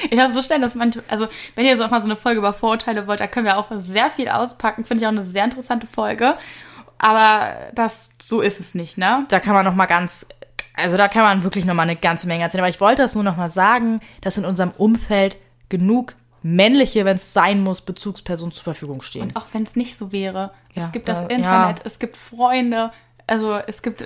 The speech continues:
Speaker 1: so, also ich habe mit meinen Eltern halt gar nicht darüber gesprochen, über sowas, ne? Ich hab meiner Mama erzählt damals, „Oh, ich hab meine Tage bekommen, was kann ich machen?“ Das muss ich gestehen, gestehen, sagen. Aber ich hab sonst nie mit ihr über meine Sexualität,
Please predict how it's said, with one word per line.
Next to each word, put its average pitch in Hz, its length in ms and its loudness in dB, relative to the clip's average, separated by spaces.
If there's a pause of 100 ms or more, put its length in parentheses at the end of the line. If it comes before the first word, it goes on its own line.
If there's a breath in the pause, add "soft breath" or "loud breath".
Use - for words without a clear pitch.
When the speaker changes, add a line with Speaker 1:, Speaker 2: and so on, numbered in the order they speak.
Speaker 1:
so, 233 140 -4
also 226 140 -4
ich - 100 -8
habe 294 140 -4
mit 220 80 -4
meinen 226 160 0
Eltern 262 280 -2
halt 208 160 -4
gar 214 120 -4
nicht 226 140 -2
darüber 190 220 -8
gesprochen, - 420 -8
über 180 160 -4
sowas, 180 300 -4
ne? 214 100 -2
Ich 208 40 -2
hab 226 80 -2
meiner 202 140 2
Mama 220 160 2
erzählt 208 260 -4
damals, 202 260 -2
„Oh, 262 80 0
ich 247 60 0
hab 233 80 -4
meine 190 140 -4
Tage 220 240 -2
bekommen, 285 340 -2
was 226 160 -6
kann 208 120 -10
ich 190 140 -10
machen?“ 202 260 -8 (580 soft breath)
Das 214 140 -6
muss 220 160 -2
ich - 220 -12
gestehen, 233 640 -2
gestehen, 185 520 -12
sagen. 214 360 0 (440 loud breath)
Aber 202 340 2
ich - 140 -10
hab 214 100 -6
sonst 208 300 -6
nie 233 260 4
mit 220 240 0
ihr 202 140 -2
über 190 100 -6
meine 185 180 -2
Sexualität, 202 840 -4